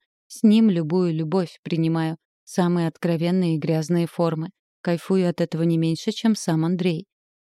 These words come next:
Осознание единения до сладострастной дрожи доводит. Его власть надо мной не унижает, она дарит безумное наслаждение. Когда входит в меня — Плачу и дрожу, не могу сдержаться.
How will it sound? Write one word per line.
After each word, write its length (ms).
Осознание 640
единения 580
до 160
сладострастной 1120
дрожи 420
доводит. 500
Его 260
власть 440
надо 240
мной 200
не 140
унижает, 580
она 220
дарит 340
безумное 540
наслаждение. 840
Когда 280
входит 420
в 80
меня — 320
Плачу 400
и 80
дрожу, 440
не 140
могу 260
сдержаться. 640